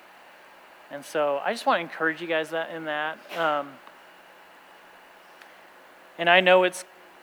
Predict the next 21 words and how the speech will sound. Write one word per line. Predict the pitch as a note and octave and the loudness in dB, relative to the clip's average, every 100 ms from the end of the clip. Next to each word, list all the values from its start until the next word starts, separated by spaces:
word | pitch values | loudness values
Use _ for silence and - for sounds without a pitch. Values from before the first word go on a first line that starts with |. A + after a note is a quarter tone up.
| - - - | -20 -20 0
very | F3+ F#3 F#3 | 6 8 6
personal | - F#3 - F#3+ | 2 -2 0 0
for | - | 0
people, | F#3 G3+ G3+ B3 A#3+ - - - - - - - - - - - - - - | -6 -6 -4 -6 -6 -16 -20 -20 -20 -20 -20 -20 -20 -20 -20 -20 -20 -20 -8
but | - | 6
I | F3 | 8
had | F#3 | 8
somebody | F3+ F3+ F3 | 6 0 0
tell | F#3 F3 | 0 0
me | F3 | 2
one | F3 | 0
time, | F3 F3 F3 F3 F3 - - - - - - - - | 0 0 0 -4 -14 -18 -20 -20 -20 -20 -20 -20 -6
"What | F3 F#3+ | -2 0
would | G3 | 0
your | G3+ | 0
wallet | F3 E3 D#3+ E3 E3 | 6 8 8 6 0
tell | D#3+ | 0
you | D3+ D3+ | 0 -4
you | D#3 C#3+ | -6 -8
worship | D3 C#3 D#3 - | -6 -8 -10 -14
Jeff?" | C#3+ C3 C3+ | -10 -10 -10